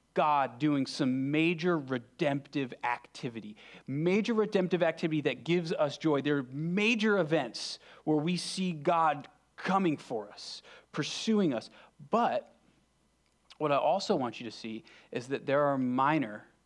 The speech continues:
redemptive events that are happening in your life right now. And it's through the Holy Spirit. That's what we saw last week. It's through the Holy Spirit that God is revealing himself to us. And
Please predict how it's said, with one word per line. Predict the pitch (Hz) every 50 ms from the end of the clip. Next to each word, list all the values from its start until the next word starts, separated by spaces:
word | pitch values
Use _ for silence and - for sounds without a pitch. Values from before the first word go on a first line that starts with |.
| _ _ _ _ _ _ _ _ _ _
redemptive | - 120 113 120 123 120 143 151 - 180 165
events | 165 156 131 123 113 113 - -
that | - 127
are | 120 117
happening | 117 131 131 127 - 131 127 120
in | 120 120
your | 117 113 113 110
life | 110 107 107 - -
right | 107 107 110 113 113 110 -
now. | 113 113 107 107 - - - _ _ _ _ _ _ _ _ _ _ _ _ _ _ _ _ _ _ _ _ - _ _
And | - 135 131
it's | 123 - -
through | - 160 156
the | 147 151 135
Holy | 131 139 156 156 156 165
Spirit. | - - - - 240 208 156 127 143 170 - - -
That's | 143 - -
what | 160
we | 160 147
saw | - 170 147
last | 139 143 147 160 170 -
week. | 160 143
It's | 131 -
through | - 147 139
the | 139
Holy | 127 143 170 190 208
Spirit | 196 - - 160 151 147 131 -
that | 131 117 -
God | 139 143 147 151
is | 147 127 123
revealing | 120 117 113 123 151 190 214 240 226 202
himself | 190 180 160 - - 156 139 135 -
to | - - 151 113
us. | 104 113 - - - - - - - _ _ _ _ _ _ _ - - - - -
And | 147 143 -